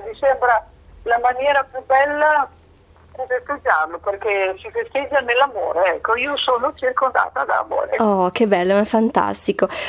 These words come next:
Speaker 2: L'ultimissima domanda, cosa ti aspetti da questo duemiladiciassette alle porte?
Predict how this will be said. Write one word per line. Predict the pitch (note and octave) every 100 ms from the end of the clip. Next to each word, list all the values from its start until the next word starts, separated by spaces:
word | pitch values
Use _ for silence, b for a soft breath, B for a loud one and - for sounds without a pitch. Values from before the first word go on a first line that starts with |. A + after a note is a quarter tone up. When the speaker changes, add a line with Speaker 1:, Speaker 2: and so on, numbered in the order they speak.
| B
Speaker 2:
L'ultimissima | B3 D4+ D4+ E4+ - E4
domanda, | D4+ D#4+ F4 E4
cosa | - D4 D4
ti | D4
aspetti | C4 - D4 C#4+
da | B3
questo | B3+ B3+
duemiladiciassette | A#3 A#3+ B3+ A3 G#3 G#3+ - F#3+ F#3
alle | F#3+ F#3
porte? | - F#3 F#3+ - E3+ E3+